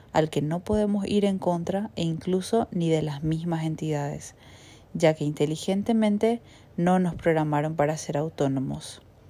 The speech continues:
El plan es perfecto para la evolución de cada una de las conciencias, sea en su presente o línea de tiempo que sea.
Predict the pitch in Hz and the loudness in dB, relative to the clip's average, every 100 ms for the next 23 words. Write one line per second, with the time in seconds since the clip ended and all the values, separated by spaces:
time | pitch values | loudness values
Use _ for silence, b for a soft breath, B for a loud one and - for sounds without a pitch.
0 | B B B B B B - - 170 202 | B B B B B B 0 2 4 4
1 | 208 220 - 156 160 - 208 - 220 214 | 4 2 0 -2 -2 -4 -4 0 0 4
2 | 202 196 185 180 180 - 165 160 165 - | 4 4 2 0 -2 -2 -2 -2 -6 -2
3 | 190 190 202 180 175 180 185 180 - 165 | 0 2 2 2 -2 -2 -4 -6 -4 -4
4 | 160 151 151 160 185 208 - B B B | -2 -4 -4 -2 -4 -4 -10 B B B
5 | B - - 175 190 - 190 175 170 156 | B -8 0 2 2 2 0 -4 -6 -6
6 | - 156 156 180 175 156 147 156 165 156 | -2 -2 0 0 0 0 -2 0 0 -2
7 | - 139 143 147 151 - 127 113 - | -2 -2 -2 -6 -8 -10 -8 -10 -12